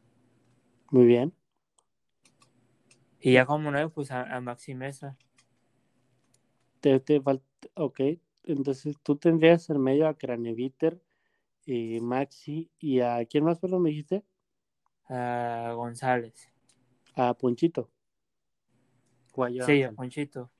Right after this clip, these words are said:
Speaker 1: Sí, pues ojalá, digo, ojalá Ponchito siga en el buen nivel que le hemos visto en esos dos últimos partidos y ojalá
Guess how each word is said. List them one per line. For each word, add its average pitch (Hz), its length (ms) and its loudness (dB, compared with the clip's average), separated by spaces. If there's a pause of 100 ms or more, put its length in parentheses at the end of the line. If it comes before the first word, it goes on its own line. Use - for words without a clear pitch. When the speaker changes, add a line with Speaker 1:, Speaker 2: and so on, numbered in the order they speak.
(3750)
Speaker 1:
Sí, 165 100 -4
pues 175 160 -8
ojalá, 131 480 -4
digo, 151 280 -4
ojalá 127 320 -6
Ponchito 165 440 -8
siga 147 260 0
en 156 100 0
el 139 100 -2
buen 131 160 -4
nivel 143 240 -2
que 151 120 -10
le 147 80 -10
hemos 143 200 -12
visto 143 300 -12
en 143 80 -10
esos 135 260 -12
dos 135 220 -6
últimos 139 320 -12
partidos 135 480 0
y 123 80 -6
ojalá 120 400 -10